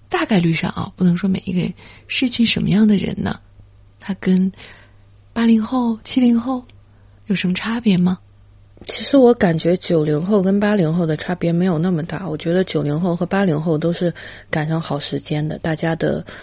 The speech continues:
Speaker 1: 嗯。
Speaker 2: 观念上其实是最自由、最，嗯，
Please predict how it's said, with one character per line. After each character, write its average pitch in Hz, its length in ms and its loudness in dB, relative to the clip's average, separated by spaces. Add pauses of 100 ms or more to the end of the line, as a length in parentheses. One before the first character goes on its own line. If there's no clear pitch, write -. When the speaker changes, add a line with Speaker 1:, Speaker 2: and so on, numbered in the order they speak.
(120)
Speaker 1:
嗯。 185 280 8
Speaker 2:
观 185 220 4
念 175 160 2
上 156 200 -2
其 151 180 -4
实 151 180 0
是 156 240 -2
最 170 240 2
自 170 280 0
由、 127 240 0
最， 151 460 0 (520)
嗯， 147 520 -6